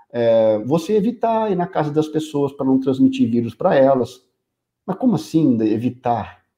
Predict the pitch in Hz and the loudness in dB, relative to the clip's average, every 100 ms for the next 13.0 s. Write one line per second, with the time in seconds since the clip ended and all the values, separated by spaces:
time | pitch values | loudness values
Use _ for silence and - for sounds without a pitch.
0 | _ _ _ _ _ - 127 127 139 185 | _ _ _ _ _ -4 0 2 4 4
1 | 202 190 180 175 165 160 143 131 143 151 | 2 0 2 2 2 2 0 0 0 2
2 | 160 143 147 131 127 127 135 151 135 143 | 2 2 2 0 -2 -2 -4 0 2 2
3 | 143 131 123 120 127 120 143 156 135 131 | 2 -2 -6 -6 -4 -2 2 4 6 4
4 | 131 120 - _ _ _ _ _ - 113 | 2 -6 -10 _ _ _ _ _ -4 2
5 | 110 110 107 113 107 104 - _ _ _ | 4 4 2 0 -2 -6 -12 _ _ _
6 | _ _ _ - 107 104 98 95 90 - | _ _ _ -2 2 2 2 -2 -6 -12
7 | _ 117 110 104 92 - - _ _ _ | _ -2 2 2 0 -4 -16 _ _ _
8 | _ - 117 123 131 - - 131 135 131 | _ -2 4 4 4 -2 2 4 6 6
9 | 123 117 123 120 117 160 170 170 - 151 | 4 4 6 6 4 4 2 2 -2 0
10 | 156 143 131 127 127 120 123 123 113 113 | 2 0 2 2 2 4 6 6 4 0
11 | 110 104 131 123 135 135 151 156 - 131 | -2 0 2 2 0 0 0 0 0 2
12 | 127 131 170 143 135 127 - 98 90 | 4 4 4 6 6 4 2 -8 -10